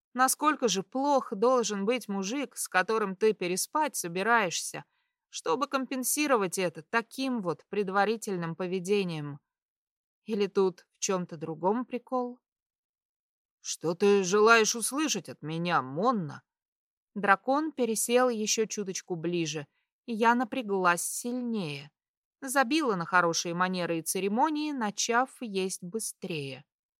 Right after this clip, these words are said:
Я сделала несколько глотков удивительно вкусного питья, больше всего похожего на насыщенный компот из кисло-сладких ягод. И внутри почти моментально разлилась какая-то лёгкость,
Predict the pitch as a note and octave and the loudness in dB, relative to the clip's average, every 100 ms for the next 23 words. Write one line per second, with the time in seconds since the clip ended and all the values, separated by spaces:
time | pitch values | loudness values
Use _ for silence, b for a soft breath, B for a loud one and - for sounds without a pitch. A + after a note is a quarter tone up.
0 | _ _ _ _ _ _ _ F#3 A3 G#3 | _ _ _ _ _ _ _ 0 6 6
1 | G#3 G3+ E3+ A3 G#3+ G3+ G3 G3 G3 - | 4 -2 0 0 2 -2 -2 -2 -4 -4
2 | F#3 - E3 E3+ F3 F3+ _ D#4+ - - | -10 -10 -6 0 0 -2 _ -6 -6 -20
3 | _ _ _ - F3+ G3 F#3+ C#4+ D4 - | _ _ _ -12 -8 -6 -6 -4 -4 -4
4 | C4+ C4+ C4+ C4 _ B3 A#3 A#3 G#3+ G#3 | -4 -4 -6 -8 _ -6 -4 -4 -4 -6
5 | G#3+ - F#3+ D#3 D3 _ _ _ _ - | -6 -8 0 2 2 _ _ _ _ -8
6 | E4 E4 - G#3+ - A3+ A#3+ A#3+ G3 - | -4 -2 -2 -2 0 4 4 4 0 2
7 | A#3+ A3 G3 E3+ F3+ G3 A3+ D4 C#4+ - | 2 2 -2 -2 0 0 0 -4 -4 -4
8 | B3 B3+ - C4 C#4 _ B3 A3+ _ _ | -4 -6 -2 -4 -4 _ -2 -2 _ _
9 | _ _ G#3+ A3+ - A#3 - F3+ F3+ - | _ _ -6 -6 -2 -4 -2 -2 -2 0
10 | A#3 G#3+ _ A#3 - A3+ G#3+ C#3+ D3+ _ | 0 0 _ -10 -8 -2 0 0 -8 _
11 | _ _ _ _ _ _ _ F3+ F3+ G3+ | _ _ _ _ _ _ _ -8 -2 -2
12 | G#3 C4+ D#4+ C#4+ - F#3+ - - D#4 D#4 | -2 -2 -2 -2 -4 -2 -4 -4 -6 -4
13 | D#4 D#4 D4 _ B3 F#3 D#3+ D3 E3+ E3+ | -4 -4 -6 _ 4 4 -2 -6 -6 -4
14 | F#3+ A3+ C#4 D4+ - G#3+ C4 C4 B3 C4 | -2 0 0 -2 -4 -4 2 2 0 -4
15 | B3+ B3+ C4 A#3 - - B2+ - | -4 -2 0 0 -2 -14 -12 -14